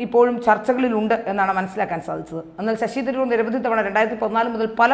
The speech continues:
തവണ ചർച്ച നടത്തിയിട്ടും ശശി തരൂരിനെ എടുക്കാൻ ബി ജെ പി കേന്ദ്ര നേതൃത്വം തയ്യാറായിരുന്നില്ല. കാരണം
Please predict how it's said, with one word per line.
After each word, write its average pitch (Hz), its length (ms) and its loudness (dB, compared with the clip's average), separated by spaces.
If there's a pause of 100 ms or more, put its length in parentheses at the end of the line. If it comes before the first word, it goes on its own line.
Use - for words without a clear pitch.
(100)
തവണ 254 200 6 (100)
ചർച്ച 214 240 -4
നടത്തിയിട്ടും 185 400 -4 (440)
ശശി 269 240 0
തരൂരിനെ 262 360 2
എടുക്കാൻ 214 320 0
ബി 202 120 -2
ജെ 226 120 6
പി 226 140 -2
കേന്ദ്ര 208 300 -2
നേതൃത്വം 196 340 -4 (120)
തയ്യാറായിരുന്നില്ല. 202 640 4 (160)
കാരണം 208 240 2